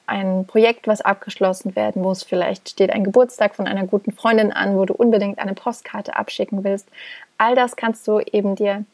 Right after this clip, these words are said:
ja, vor Augen führen, dir einen Überblick verschaffen und das dann strukturieren, sortieren und eben auch auf die einzelnen Tage einplanen. Das mache ich ganz gerne und habe festgestellt, ähm,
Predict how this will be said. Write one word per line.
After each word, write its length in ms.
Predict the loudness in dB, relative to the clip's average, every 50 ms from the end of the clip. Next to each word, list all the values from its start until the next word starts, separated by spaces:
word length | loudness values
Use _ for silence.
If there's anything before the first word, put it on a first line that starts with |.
| _ _ _ _ _ _ _ _ _ _ _ _
ja, 240 | 0 0 0 0 0 -6 _
vor 200 | -4 0 2 4
Augen 240 | 4 4 4 2
führen, 560 | 0 -2 0 2 4 4 4 2 0 -2 -2 -2
dir 100 | -2 -2
einen 80 | 0
Überblick 480 | 0 2 2 2 2 2 0 -2 -2 -2
verschaffen 640 | -6 -6 -6 -4 -4 -6 -4 -4 -4 -6 -6 -6 -10 -18 -20 -20 -20 -20 _ _
und 140 | -2 0 0
das 120 | 0 0
dann 300 | 0 0 0 0 0 -2 -6 _ _ _ _ -14
strukturieren, 920 | -14 -14 0 2 2 2 2 0 2 4 4 6 6 4 2 2 0 -2 -2
sortieren 640 | 2 4 4 4 4 0 -2 0 0 2 2 0 -2
und 320 | 0 0 0 0 2 2
eben 300 | 2 4 4 2 0 -2
auch 280 | -2 -2 -2 -2 0 0
auf 200 | 0 0 0 -4
die 160 | -8 -6 -4
einzelnen 540 | -4 -2 -4 -4 -2 -4 -2 -2 -2 -2 -4
Tage 520 | -6 -6 -6 -4 -4 0 2 0 0 0 -4 _ _ _ _ -8
einplanen. 640 | -2 0 0 0 0 -2 -6 -6 -4 -4 -4 -4
Das 160 | -4 -2 -2
mache 240 | -2 -2 -2 -4 -6 -8
ich 160 | -8 -6 -2
ganz 260 | 0 0 0 0 2
gerne 380 | 2 2 4 4 4 4 2 0 -4 -12 -18 -16 -16 -16 -18 -8
und 200 | -6 -4 0 0
habe 180 | 2 2 2 0
festgestellt, 880 | 2 0 0 0 0 -4 -4 -4 0 4 6 6 6 6 4 2 -2 -4 -4
ähm, 340 | -4 -4 -4 -4 -6 -6